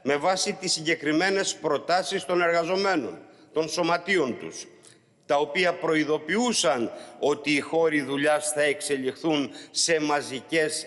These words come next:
εστίες υπερμετάδοσης. Όπως και έγινε με την κονσερβοποιία στα Γέννητ-, στα Γέννητσά, την πτηνοτροφική μονάδα στα Γιάννενα, μην τα λέω αναλυτικά, σε άλλες περιοχές της χώρας. Δεν το κάνετε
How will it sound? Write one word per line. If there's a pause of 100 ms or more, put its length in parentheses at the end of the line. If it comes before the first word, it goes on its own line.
εστίες (160)
υπερμετάδοσης. (880)
Όπως
και
έγινε (200)
με
την
κονσερβοποιία
στα
Γέννητ-,
στα
Γέννητσά, (260)
την
πτηνοτροφική
μονάδα
στα
Γιάννενα,
μην
τα
λέω
αναλυτικά, (260)
σε
άλλες
περιοχές
της
χώρας. (420)
Δεν
το
κάνετε